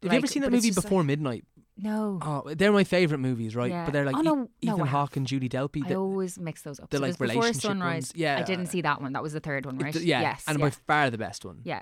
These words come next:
Speaker 2: Oh,
Speaker 1: Like,
Speaker 2: really?
Speaker 1: yeah, 'cause I saw
Speaker 2: Oh,
Speaker 1: them at a
Speaker 2: damn.
Speaker 1: sequence and
Speaker 2: Okay,
Speaker 1: it,
Speaker 2: I need
Speaker 1: it's
Speaker 2: to
Speaker 1: so,
Speaker 2: watch.
Speaker 1: yeah, you,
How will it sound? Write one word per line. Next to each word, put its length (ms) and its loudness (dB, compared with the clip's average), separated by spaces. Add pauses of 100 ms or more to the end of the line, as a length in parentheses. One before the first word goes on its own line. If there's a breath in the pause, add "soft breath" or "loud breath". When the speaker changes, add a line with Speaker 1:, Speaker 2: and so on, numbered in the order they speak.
Speaker 2:
Oh, 60 -2
Speaker 1:
Like, 80 0
Speaker 2:
really? 280 2
Speaker 1:
yeah, 140 0
'cause 120 0
I 80 6
saw 120 4
Speaker 2:
Oh, 40 6
Speaker 1:
them 120 2
at 80 2
a 40 0
Speaker 2:
damn. 80 -4
Speaker 1:
sequence 380 0
and 160 -4
Speaker 2:
Okay, 80 -4
Speaker 1:
it, 40 -6
Speaker 2:
I 20 -6
need 140 -4
Speaker 1:
it's 80 -10
Speaker 2:
to 60 -6
Speaker 1:
so, 60 -4
Speaker 2:
watch. 120 -8
Speaker 1:
yeah, 120 4
you, 160 2